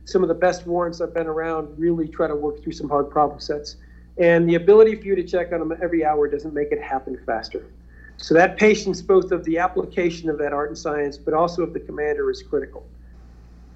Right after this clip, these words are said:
Third thing is empower your people. You know, are you someone that says it, or you are someone that does it?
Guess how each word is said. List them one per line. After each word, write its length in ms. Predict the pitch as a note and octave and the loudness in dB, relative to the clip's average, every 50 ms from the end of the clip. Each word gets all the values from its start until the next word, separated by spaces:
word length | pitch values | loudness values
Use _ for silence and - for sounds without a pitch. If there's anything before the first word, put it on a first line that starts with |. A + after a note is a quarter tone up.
| - - - - | -20 -20 0 4
Third 280 | B3 C4+ D4+ C4 - | 4 6 6 4 4
thing 240 | A#3 G#3 G3 F#3+ F#3 | 2 2 2 2 0
is 340 | F#3 F3+ F3+ F3 E3+ - - - | -2 -4 -6 -8 -10 -14 -8 -8
empower 400 | G#3 F#3+ - - F#3 G3+ G3 F#3 | -6 -6 -4 -2 0 0 2 0
your 100 | F3+ F3+ | 0 -2
people. 280 | - - E3 - - - - - - - - - - - - - - - - - - - - - - - - - - - - - - | -6 -10 -10 -10 -12 -18 -20 -20 -20 -20 -20 -20 -20 -20 -20 -20 -20 -20 -20 -20 -20 -20 -20 -20 -20 -20 -20 -20 -20 -20 -20 -20 -16
You 80 | C#3 | -12
know, 260 | C#3 C#3+ D3 D3 - - F#3 | -10 -10 -10 -10 -8 -2 2
are 120 | F3+ F3 | 2 4
you 300 | F#3 G#3 A#3 A3+ - - | 4 4 0 -2 -4 -10
someone 360 | - - A#3 A3 G#3+ G#3+ G#3 G3 | 0 2 4 6 6 6 6 4
that 140 | F#3+ F#3 - | 4 2 0
says 280 | - A3 B3 B3 - | 0 2 2 2 2
it, 200 | D#4+ E4 - - - | -2 -6 -8 -10 -8
or 140 | F3+ E3+ | -6 -4
you 180 | F3+ F3+ F3+ E3+ | 0 2 2 2
are 120 | E3+ E3 | 2 -2
someone 400 | E3+ - - F#3+ F3 F3 D#3+ D3+ D3+ | -4 -4 -4 -4 -2 -2 -4 -4 -4
that 220 | C#3 - - - | -6 -8 -8 -8
does 220 | D3+ C3+ C3 - - | -8 -8 -8 -10 -12
it? 100 | - | -14